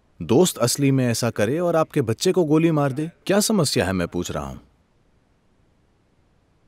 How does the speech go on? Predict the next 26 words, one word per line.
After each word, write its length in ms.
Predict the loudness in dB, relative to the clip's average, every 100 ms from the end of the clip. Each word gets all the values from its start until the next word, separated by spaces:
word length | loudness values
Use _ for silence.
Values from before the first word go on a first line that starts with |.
| _ _ _ _ _ _ _ _ _ -8
क्योंकि 320 | -8 -6 -8
आपको 460 | -8 -10 -10 -8
समझना 560 | -6 -6 -4 -4 -2 -4
चाहिए 480 | -4 -8 -8 -10 -10 _ _ _ _ _ _ -4
कि 100 | -2
हर 260 | -2 -6
कार्य 380 | -4 -4 -2 -4
के 200 | -4 -4
कुछ 220 | -2 -4
परिणाम 440 | -2 -2 0 0 0
होते 300 | -4 -4 -4
हैं। 200 | -6 -14 _ _ _ _ _ _ _ _ _ _ _ _ -4
इसे 440 | 0 0 0 -2 -10 _ 0
उन 220 | 2 4
लोगों 340 | 2 2 0
को 160 | 0 0
जिम्मेदारी 600 | 0 0 0 0 -2 -2
से 160 | -4
संभालना 580 | -4 -4 -4 -4 -2 -4
चाहिए 480 | -4 -6 -6 -8 -10
जो 240 | -8 -6
ऐसी 280 | -4 -4 -4
चीजें 440 | -2 -2 -2 -2 -2
बना 280 | 0 2
रहे 180 | 0 -2
हैं। 220 | -8 -14